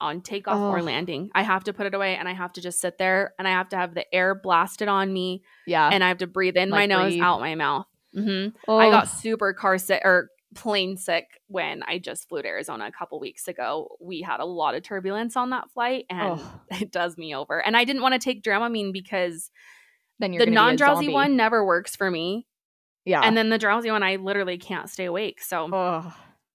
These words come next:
Speaker 1: not fun.
Speaker 2: If you have anything that, like, you've done in your travel journeys that it's, like, been a game changer, let us know, and we wanna share because we aren't
Speaker 1: Mm-hmm.
Speaker 2: the only experts. Actually, not even close to an expert, but
Speaker 1: No,
Speaker 2: let us
Speaker 1: not
Speaker 2: all
Speaker 1: even
Speaker 2: <laughs> share
Speaker 1: close.
Speaker 2: with each
Speaker 1: And
Speaker 2: other.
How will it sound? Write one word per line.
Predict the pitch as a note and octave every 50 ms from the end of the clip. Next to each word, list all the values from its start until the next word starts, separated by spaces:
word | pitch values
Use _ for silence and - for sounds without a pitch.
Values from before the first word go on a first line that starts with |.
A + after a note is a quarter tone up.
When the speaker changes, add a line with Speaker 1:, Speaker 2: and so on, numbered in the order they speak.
| _ _ _ _ G3+
Speaker 1:
not | F#3+ - - -
fun. | D#3+ C#3+ D#3+ F3 - -
Speaker 2:
If | G#3 G3+ -
you | A3+ A#3+ C4
have | C4+ B3+ C4+ C4 -
anything | A3+ A3+ A3+ A#3+ - A#3 A#3
that, | A#3 G3 D#3+
like, | F3 F3+ E3+ -
you've | F3+ F#3 F#3+ F3+ F#3
done | - F3 E3+ E3+ F3 F3+ F#3+ G3 G3+ A#3 A3 - -
in | F#3 E3+ E3+
your | E3 F3+ G3
travel | F#3+ - A3+ G3 G3+ G3+ G#3+ G#3+
journeys | G3+ G#3+ G#3 G3+ G3+ G#3 A3 A3+ A3
that | G#3 F3+ D#3+ - -
it's, | - E3+ - -
like, | D#3+ D#3 D#3+ - -
been | D#3+ D#3
a | D#3+ -
game | - D#3 D#3 D#3+
changer, | - - F3 F3+ F3+ G3 G#3 - -
let | - E3+ D#3+ E3 E3+ F#3+
us | A#3 A#3 - -
know, | F#3+ F3+ F3 E3+ D3
and | C#3+ E3+ E3 E3
we | E3 E3
wanna | E3 E3+ E3 E3
share | F3+ - - D3+ C#3+ C3 B2
because | C#3 D#3+ - - D3+ C#3 B2+ C3 C#3+ - - - - _ _ _ _ _
we | E3+ D#3+ F3 F3+ F3+
aren't | F3+ E3+ G#3 G#3
Speaker 1:
Mm-hmm. | F3+ E3+ F3+
Speaker 2:
the | F3+ - -
only | D#3+ D#3 D#3 D3 D3
experts. | C#3+ - - _ _ _ - - - _ - _ _
Actually, | D3+ D#3 - - D#3+ D#3
not | D3 D3 D3 D3 C#3+
even | C#3+ - -
close | - - D#3+ D#3+ - - -
to | -
an | - -
expert, | - - _ - _ - - - _ _ -
but | D3+ A#2+ - - _ _ _ -
Speaker 1:
No, | A3+ A3 A3 A3 G3 D#3+ C#3
Speaker 2:
let | -
us | G3
Speaker 1:
not | G#3 G#3+ -
Speaker 2:
all | A#3
Speaker 1:
even | G3+ F#3+ A3+
Speaker 2:
<laughs> |
share | A3+ A#3+ G#3+ F#3 F#3
Speaker 1:
close. |
Speaker 2:
with | E3 -
each | - F#3+ G3 F#3+
Speaker 1:
And | F#3 F3+ D3+
Speaker 2:
other. | - -